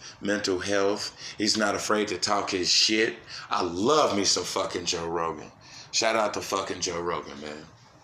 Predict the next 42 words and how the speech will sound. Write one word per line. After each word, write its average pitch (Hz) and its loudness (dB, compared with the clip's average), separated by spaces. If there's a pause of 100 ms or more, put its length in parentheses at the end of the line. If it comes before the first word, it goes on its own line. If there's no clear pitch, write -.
(580)
Uh, 85 4
back 98 2
to, 92 2 (440)
uh, 92 0
the 87 -4
topic 90 -2
at 87 -4
hand 92 -2
that's 85 0
in 85 -4
demand. 87 -6
And, 85 -10 (380)
uh, 90 0 (200)
we 120 4
was 120 4
talking 98 0
about 92 0
Tom 92 0
Brady 90 0
cheating. 101 -2 (420)
And 90 0
I 92 4
was 98 4 (160)
talking 98 0
about 92 0
how 95 2
they 98 2
need 95 -2
to 90 -2
just 90 0
go 98 2
ahead 95 2
and 87 -6
be 85 -2
honest 92 2
with 87 -6
the 87 -8
people 95 -6
and - -4
strip 123 2
them 92 -6
motherfuckers. 90 -4